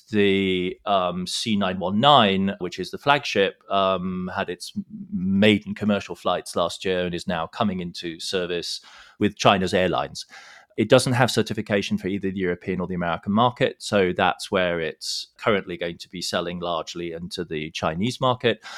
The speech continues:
But the Chinese market is huge. There's, uh, estimated demand for about eight thousand aircraft in China in, in coming years.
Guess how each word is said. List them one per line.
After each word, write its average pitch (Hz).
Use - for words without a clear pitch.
But 117
the 135
Chinese 139
market 135
is 123
huge. 113
There's, 113
uh, 107
estimated 107
demand 107
for -
about 98
eight 113
thousand 95
aircraft 90
in 98
China 98
in, 98
in 104
coming 98
years. 98